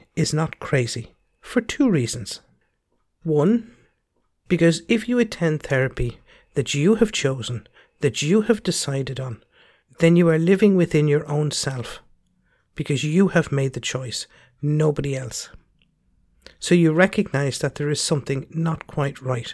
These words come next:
that you need to work on. Therefore, you're not crazy.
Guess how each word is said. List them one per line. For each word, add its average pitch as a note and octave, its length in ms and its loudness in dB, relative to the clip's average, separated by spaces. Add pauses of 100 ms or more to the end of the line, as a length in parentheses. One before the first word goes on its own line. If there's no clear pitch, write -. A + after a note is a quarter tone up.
that C#3+ 140 -2
you D3+ 100 0
need C#3+ 180 -2
to D3+ 100 -6
work C3+ 260 -6
on. A#2 120 -8 (960)
Therefore, D#3 600 -4 (480)
you're D#3+ 260 6
not B2 340 -4
crazy. E3+ 540 2